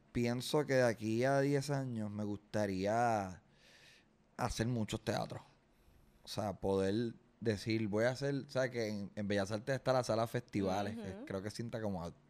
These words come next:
Speaker 1: mil ochocientas, dos mil personas. Me gustaría, ¿sabes? En Puerto Rico decir como que, ok, voy a hacer un show, boom, veinte funciones, veinte funciones, dos mil, veinte, cuarenta mil personas. ¿Sabes? Me
Speaker 2: Nosotros
Speaker 1: gustaría
Speaker 2: vamos
Speaker 1: estar
Speaker 2: a
Speaker 1: en,
Speaker 2: ir par de veces.
Speaker 1: me gustaría estar en,
Speaker 2: Vamos a
Speaker 1: en un
Speaker 2: comprar par de
Speaker 1: nivel de,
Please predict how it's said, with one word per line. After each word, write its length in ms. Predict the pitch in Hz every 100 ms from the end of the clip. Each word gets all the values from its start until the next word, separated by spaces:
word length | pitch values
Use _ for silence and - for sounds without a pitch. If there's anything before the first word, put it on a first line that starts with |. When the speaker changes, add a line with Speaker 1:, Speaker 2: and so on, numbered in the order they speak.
| _ -
Speaker 1:
mil 160 | 95
ochocientas, 420 | 95 101 107 104 104
dos 80 |
mil 140 | 101 92
personas. 360 | 107 - 101 - - - -
Me 60 | 120
gustaría, 480 | 117 - 113 120 151
¿sabes? 160 | 151
En 80 | 131
Puerto 260 | 120 110 117
Rico 240 | 131 165
decir 200 | 151 147
como 140 | 151 135
que, 60 |
ok, 60 | 160 208
voy 80 |
a 40 | 185
hacer 160 | 190
un 100 | 214
show, 180 | 170 196
boom, 380 | 135 170 202 156
veinte 300 | 131 143 151
funciones, 500 | 147 135 - 110 98
veinte 320 | - - -
funciones, 540 | 139 135 110 113 131 120
dos 120 | 107
mil, 280 | 98 123 113
veinte, 200 | 113 -
cuarenta 500 | 117 107 113 143 143
mil 200 | 175 202
personas. 840 | 302 240 - 311 339 330 311 226 - - - - - -
¿Sabes? 240 | - 165 151
Me 60 |
Speaker 2:
Nosotros 80 | 147
Speaker 1:
gustaría 300 | 175 147 170
Speaker 2:
vamos 180 | 233 240
Speaker 1:
estar 120 | 233
Speaker 2:
a 20 |
Speaker 1:
en, 60 | 240
Speaker 2:
ir 100 | 240
par 160 | 214 208
de 80 |
veces. 320 | 202 190 180 165
Speaker 1:
me 140 | 160
gustaría 500 | 170 156 175 151 156 190
estar 260 | - 233
en, 160 | 226 175
Speaker 2:
Vamos 140 | 196
a 20 |
Speaker 1:
en 0 |
un 60 | 196
Speaker 2:
comprar 240 | 214 220
par 100 | 208
de 60 | 208
Speaker 1:
nivel 160 | 214
de, 100 | 202